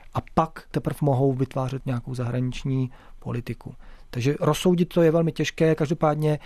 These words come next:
je fakt, že po téhleté notě vzniklo obrovské rozhorčení mezi Sověty a nakonec tedy na začátku května byl Miljukov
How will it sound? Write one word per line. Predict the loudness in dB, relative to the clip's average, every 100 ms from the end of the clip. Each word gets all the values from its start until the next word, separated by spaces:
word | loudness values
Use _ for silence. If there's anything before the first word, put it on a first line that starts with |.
| -10 -4
je | -2
fakt, | 0 -2 -2
že | -4
po | -2 -2 -2 0
téhleté | 2 2 0 2
notě | 0 2 0
vzniklo | 0 -2 -2 -4
obrovské | -2 -4 -4 0 2
rozhorčení | 4 2 0 -2 -4 -2
mezi | -2 -2
Sověty | -4 -2 -4 -2 -2
a | -2
nakonec | -4 -2 -2 -4
tedy | -6 -6 -8 -12 -8
na |
začátku | -6 -6 -8 -10
května | -12 -8 -4
byl | -2
Miljukov | 0 -2 0 -2 -2